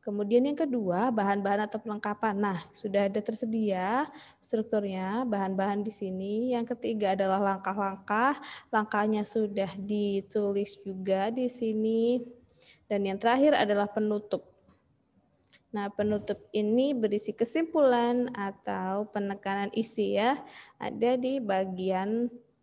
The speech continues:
akhir. Nah, untuk bagian depan, eh, bagian awal dari tujuan atau goal tadi bisa berisi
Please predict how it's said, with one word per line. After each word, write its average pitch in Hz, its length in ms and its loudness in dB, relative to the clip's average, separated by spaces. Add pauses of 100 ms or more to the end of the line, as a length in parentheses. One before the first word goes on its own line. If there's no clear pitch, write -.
(180)
akhir. 196 320 -6 (400)
Nah, 202 220 0 (500)
untuk 226 380 0
bagian 226 580 6
depan, 208 480 -2
eh, 208 160 2
bagian 202 400 2
awal 196 640 2
dari 196 480 0
tujuan 202 640 0
atau 208 240 -2
goal 196 220 -2
tadi 202 400 0
bisa 208 260 -2
berisi 190 240 -4